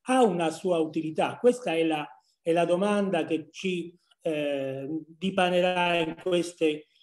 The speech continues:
in queste, in questa ora in cui saremo insieme. Se adesso Marina mi legge quella, quella, quel bel post, eh, di Jacopo, eh, provocatorio, entriamo ancora di più nel merito. Vai Marina.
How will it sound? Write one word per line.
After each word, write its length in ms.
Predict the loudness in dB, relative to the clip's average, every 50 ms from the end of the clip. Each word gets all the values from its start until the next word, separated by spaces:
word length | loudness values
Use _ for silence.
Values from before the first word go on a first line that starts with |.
| _
in 140 | -8 -8 -2
queste, 360 | 0 0 0 0 0 0 0
in 200 | 0 0 0 0
questa 360 | 0 -2 -2 -2 -2 0 2
ora 480 | 4 6 6 6 6 4 2 0 -2 -4 -6
in 140 | -8 -6 -4
cui 160 | -6 -6 -6
saremo 340 | -6 -4 -4 -2 -2 -2 -2
insieme. 560 | -4 -6 -8 -10 -12 -14 -14 -16 -20 _ _ _ _ _ _ _ _ _ _ _ _ _ _ _
Se 300 | 2 6 8 8 8 6
adesso 400 | 4 4 4 4 2 2 0 0
Marina 400 | 2 2 2 2 2 2 2 0
mi 180 | 0 0 0 2
legge 440 | 4 4 4 4 2 0 0 -2 0
quella, 520 | 2 2 2 2 2 0 0 -2 -4 -8 -14 -20 _ _ _ _ -10 -6
quella, 540 | -4 -2 0 0 0 0 -2 -2 -6 -10 -16 -18 0
quel 220 | 4 4 4 6
bel 300 | 6 4 2 2 2 2
post, 680 | 4 6 8 8 6 4 0 -8 -14 -18 _ _ _ _ -2 -2 -2 -2 -6 -12 _ _ _ _ _ _
eh, 140 | -2 -2 0
di 120 | 0 2
Jacopo, 840 | 4 4 6 6 4 2 2 0 0 0 0 -2 -2 -4 -8 -12 _ _ _
eh, 160 | _ -6 -6 0
provocatorio, 880 | 2 4 4 4 2 2 2 2 4 4 4 4 4 4 2 2 2
entriamo 480 | 2 2 2 4 4 4 4 4 4 2
ancora 240 | 2 2 2 2 2
di 140 | 2 0
più 140 | -2 -2 -2
nel 140 | -2 -2 -2
merito. 500 | -4 -4 -6 -8 -12 -18 -20 -20 -20 _ _ _ _ _ _ _ _ _ _ _ _ _
Vai 200 | 0 2 2 2
Marina. 480 | 2 0 0 -2 -2 -4 -6 -10 -14